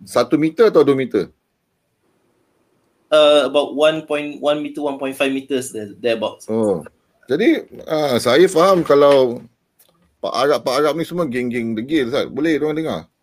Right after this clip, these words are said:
Speaker 2: Eh, boleh, boleh. Pasal
Speaker 1: <laughs>
Speaker 2: kadang yang, yang, especially bila Jumaat, yang jaga security pun lagi, lagi
Speaker 1: Oh,
Speaker 2: garang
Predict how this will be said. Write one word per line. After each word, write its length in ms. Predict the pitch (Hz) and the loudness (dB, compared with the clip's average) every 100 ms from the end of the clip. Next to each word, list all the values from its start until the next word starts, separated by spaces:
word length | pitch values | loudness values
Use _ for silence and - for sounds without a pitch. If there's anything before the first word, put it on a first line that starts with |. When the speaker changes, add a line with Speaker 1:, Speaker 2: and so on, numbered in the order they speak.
| _ _ _ _ _ _ _ _ _ | _ _ _ _ _ _ _ _ _
Speaker 2:
Eh, 180 | 135 120 | -6 -4
boleh, 320 | 113 123 123 107 | -4 -2 0 0
boleh. 240 | 120 104 - - _ _ - - - _ _ | -2 -4 -8 -20 _ _ -20 -20 -20 _ _
Pasal 420 | 127 160 151 143 | -2 0 0 -2
Speaker 1:
<laughs> 160 | 165 - | -4 0
Speaker 2:
kadang 280 | - 160 | 2 2
yang, 160 | 151 139 135 | 0 -4 -6
yang, 200 | 135 135 - _ | -2 -2 -2 _
especially 480 | 135 139 156 139 180 | -10 -10 -8 -8 -8
bila 160 | 147 143 | -4 -4
Jumaat, 360 | 143 143 156 - _ _ _ _ _ _ 123 | -2 -2 -4 -6 _ _ _ _ _ _ -4
yang 140 | 127 | -2
jaga 280 | 131 135 160 | -2 -2 -2
security 480 | - 139 139 165 160 | -2 -4 -2 -2 -4
pun 160 | 165 | -2
lagi, 760 | 143 135 131 127 123 123 117 - | -2 0 0 0 0 -4 -8 -10
lagi 200 | 127 123 | -10 -4
Speaker 1:
Oh, 60 | 123 | 0
Speaker 2:
garang 160 | 135 | 2